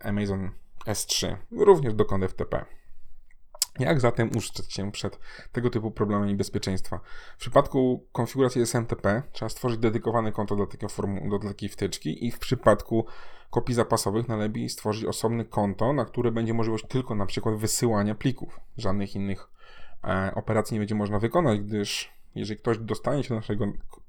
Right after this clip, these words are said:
mm, WordPressa panelu, za pomocą danych, które są zapisane w wtyczkach, może dostać się do innych usług. Mm,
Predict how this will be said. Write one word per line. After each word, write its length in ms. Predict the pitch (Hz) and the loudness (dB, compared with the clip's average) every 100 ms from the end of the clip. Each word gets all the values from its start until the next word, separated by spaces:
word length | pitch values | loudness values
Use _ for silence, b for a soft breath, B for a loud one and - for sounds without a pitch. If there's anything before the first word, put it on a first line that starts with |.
| - | -10
mm, 460 | 110 107 104 104 101 | -6 -4 -2 -4 0
WordPressa 440 | 104 101 117 - | 0 2 -4 -4
panelu, 420 | 98 98 101 117 147 B B - | -2 0 2 0 -2 B B -6
za 100 | - | -2
pomocą 360 | 110 113 110 | -2 -2 0
danych, 280 | 107 127 104 | 4 4 2
które 180 | - 98 | -2 0
są 160 | 95 98 | 2 2
zapisane 280 | 92 101 | -2 -4
w 40 | 95 | -2
wtyczkach, 360 | 101 - 107 | -4 -2 -2
może 200 | 110 107 | 0 -2
dostać 300 | 107 101 101 | 0 -2 -4
się 80 | - | -2
do 60 | 92 | 0
innych 320 | 95 92 - | 0 -2 -4
usług. 400 | 107 - - - - - - - - B B B B B B - - | -6 -8 -12 -16 -18 -16 -16 -16 -14 B B B B B B -8 0
Mm, 500 | 110 110 107 104 | 2 2 2 0